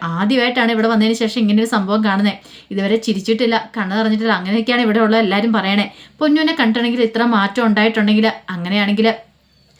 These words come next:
പൊന്നുവിനെ കൊണ്ട് സാധിക്കും. ഒരു പക്ഷേ അവൾ അവളുടെ അച്ചച്ചൻ്റെ അസുഖം മാറ്റിയെടുത്തോളാം. അങ്ങനെയാണെങ്കിൽ അവളുടെ അമ്മമ്മേനെ രക്ഷിക്കാനായിട്ട് അവൾക്ക് സാധിക്കുന്ന ഒരു ചിന്തയൊക്കെ ജാനകിയുടെ മനസ്സിലേക്കും വരുന്നുണ്ട്. പിന്നീട് പൊന്നുവിനോട് പറഞ്ഞു, "പൊന്നു ചെല്ല്, അമ്മമ്മയുടെ അടുത്തേക്ക് ചെല്ലാൻ" പറയണം.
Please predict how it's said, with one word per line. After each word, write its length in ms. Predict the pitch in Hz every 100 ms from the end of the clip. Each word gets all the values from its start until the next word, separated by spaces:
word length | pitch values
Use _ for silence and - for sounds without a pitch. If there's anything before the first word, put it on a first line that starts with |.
| _ _ _
പൊന്നുവിനെ 340 | - 185 185 190
കൊണ്ട് 240 | 208 202 220
സാധിക്കും. 500 | 220 185 190 214 214 - - -
ഒരു 160 | 208
പക്ഷേ 240 | 220 220 233 233 - -
അവൾ 180 | 208 220
അവളുടെ 300 | 220 214 226 - _ _ _ _ _ 226
അച്ചച്ചൻ്റെ 540 | 233 254 240 269 269 247 - -
അസുഖം 340 | 214 214 233
മാറ്റിയെടുത്തോളാം. 640 | 240 208 208 240 220 226 214 185
അങ്ങനെയാണെങ്കിൽ 560 | 180 202 208 208 226 233
അവളുടെ 300 | - 190 185
അമ്മമ്മേനെ 420 | 202 180 185 196 220
രക്ഷിക്കാനായിട്ട് 600 | 214 214 208 208 214 220
അവൾക്ക് 240 | 190 196
സാധിക്കുന്ന 480 | 220 185 185 214 220
ഒരു 80 | 220
ചിന്തയൊക്കെ 480 | 220 185 214 214 226 - - -
ജാനകിയുടെ 440 | 294 277 277 277
മനസ്സിലേക്കും 480 | 254 208 214 208 233
വരുന്നുണ്ട്. 380 | 202 202 214 180 - _ _ _
പിന്നീട് 280 | 196 180 180
പൊന്നുവിനോട് 360 | 208 185 180 208
പറഞ്ഞു, 160 | 208
"പൊന്നു 260 | 208 170 202
ചെല്ല്, 320 | 214 190 220 - - -
അമ്മമ്മയുടെ 380 | 277 294 294 262
അടുത്തേക്ക് 300 | 208 220 254
ചെല്ലാൻ" 320 | 247 185 208
പറയണം. 320 | 220 214 208